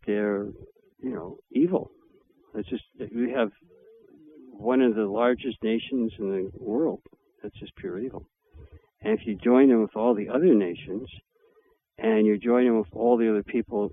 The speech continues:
even in the United States and everywhere else, that are following a path of at least darkness and not evil, it's about half of the world.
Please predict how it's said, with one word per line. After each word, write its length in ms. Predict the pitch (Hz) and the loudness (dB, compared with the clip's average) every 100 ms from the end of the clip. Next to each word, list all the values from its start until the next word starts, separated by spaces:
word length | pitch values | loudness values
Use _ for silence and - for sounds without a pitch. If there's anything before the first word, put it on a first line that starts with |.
| - - | -10 -14
even 400 | - 113 117 98 | -8 -8 -6 -6
in 100 | 104 | -6
the 60 | 95 | -8
United 320 | 90 92 87 - | -8 -10 -12 -8
States 300 | 123 123 - | -4 -4 -4
and 140 | - | -10
everywhere 440 | 120 123 98 92 127 | -8 -6 -6 -6 -4
else, 240 | 147 113 95 - _ _ _ - | -6 -8 -14 -20 _ _ _ -10
that 220 | 101 - | -10 -8
are 160 | 101 - | -10 -8
following 420 | 113 127 143 113 | -2 4 4 4
a 60 | 104 | 0
path 380 | - 104 98 107 - - | -4 -8 -8 -10 -16 -14
of 120 | 98 | -12
at 80 | 92 | -10
least 200 | 98 95 - | -12 -12 -6
darkness 460 | 120 151 - 90 - | -4 -4 -8 -12 -12
and 140 | 92 | -12
not 200 | 98 104 | -10 -10
evil, 380 | 104 90 104 131 - _ _ _ _ _ _ _ _ - | -12 -14 -12 -14 -16 _ _ _ _ _ _ _ _ -12
it's 160 | - | -10
about 320 | - 147 175 | -6 -2 0
half 320 | 139 127 127 147 - | 0 -2 -2 -4 -12
of 80 | - | -14
the 80 | 151 | -4
world. 460 | 143 190 196 - | 2 4 2 -4